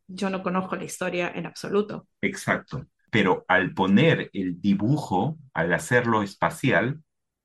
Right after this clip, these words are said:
Speaker 2: al hacerlo escénico, gráfico, tú sabes la historia, porque sabes que estás lejos, por ejemplo,
Speaker 1: Ujú.
Speaker 2: o sabes que tu hijo te mira o no te
Speaker 1: Ujú.
Speaker 2: mira,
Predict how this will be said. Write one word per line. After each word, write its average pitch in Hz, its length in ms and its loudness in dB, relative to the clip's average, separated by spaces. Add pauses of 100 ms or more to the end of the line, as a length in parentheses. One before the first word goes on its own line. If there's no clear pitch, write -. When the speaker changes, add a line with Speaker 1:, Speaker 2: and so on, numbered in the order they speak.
(400)
Speaker 2:
al 90 140 0
hacerlo 95 520 -2 (120)
escénico, 95 720 -2
gráfico, 90 760 -2 (260)
tú 117 140 -2
sabes 95 640 -2
la 85 140 -2
historia, 71 640 -2 (480)
porque 92 260 -2
sabes 101 600 0 (480)
que 104 100 0
estás - 460 -2
lejos, - 400 -2
por - 160 -8
ejemplo, 202 380 -4
Speaker 1:
Ujú. 185 160 -10 (480)
Speaker 2:
o - 140 0
sabes 95 380 0
que 92 120 -2
tu 80 120 0
hijo 82 280 -4
te 76 120 -4
mira 80 420 0
o 71 120 -10
no 78 140 0
te 80 100 -4
Speaker 1:
Ujú. 67 80 0
Speaker 2:
mira, 101 300 -2